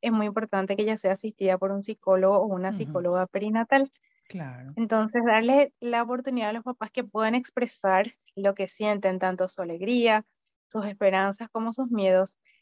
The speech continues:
Speaker 1: va a hacer que este embarazo sea mucho más consciente y sea mucho mejor vivido.
Speaker 2: Ujú.
Speaker 1: También los abuelos, la familia, el entorno, tienen que poder expresar lo que siente con sus miedos,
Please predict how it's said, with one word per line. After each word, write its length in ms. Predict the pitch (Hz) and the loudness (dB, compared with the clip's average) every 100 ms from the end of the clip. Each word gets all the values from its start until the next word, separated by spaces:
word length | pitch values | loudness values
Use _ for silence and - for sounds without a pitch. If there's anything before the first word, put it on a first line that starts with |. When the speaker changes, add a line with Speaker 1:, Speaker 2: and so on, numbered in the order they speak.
| _ - | _ -2
Speaker 1:
va 160 | 208 208 | 4 4
a 40 | |
hacer 280 | 214 220 208 | 2 -4 -4
que 80 | 202 | -6
este 180 | - 233 | -4 -2
embarazo 500 | 220 196 185 220 220 | 0 2 0 -2 -6
sea 260 | - 196 | 0 0
mucho 480 | 185 185 208 269 302 | 0 -2 0 0 2
más 160 | 247 247 | 2 2
consciente 560 | 240 233 - 185 185 196 | -2 -6 -6 -8 -6 -8
y 60 | |
sea 200 | - 190 | -4 -2
mucho 460 | 185 180 180 180 - | -2 -4 -4 -4 -2
mejor 380 | 226 226 196 180 | -2 0 0 0
vivido. 500 | 190 208 240 262 175 _ _ _ | -2 0 2 4 2 _ _ _
Speaker 2:
Ujú. 320 | 170 151 127 127 | -8 -8 -8 -8
Speaker 1:
También 640 | 214 226 214 202 202 247 240 | -2 0 2 2 2 2 2
los 120 | 226 | 2
abuelos, 680 | 220 190 175 180 190 233 359 _ _ - | 2 0 2 2 4 0 -2 _ _ -10
la 140 | 196 | -8
familia, 420 | 190 180 175 196 | -8 -6 -2 0
el 80 | 214 | 0
entorno, 360 | 220 185 196 202 | 0 0 0 -2
tienen 260 | 185 202 | -4 -2
que 100 | 277 | -2
poder 480 | - 294 233 220 - | 0 0 2 -2 -4
expresar 720 | - _ - 320 311 233 214 214 | -16 _ -6 -6 -4 0 0 0
lo 120 | 220 | -4
que 160 | 233 | -8
siente 760 | - _ 190 185 180 175 170 165 | -10 _ -4 -2 -2 -4 -8 -10
con 180 | 185 190 | -8 -8
sus 160 | 214 | -8
miedos, 640 | 196 196 196 208 226 254 | -6 0 4 4 4 2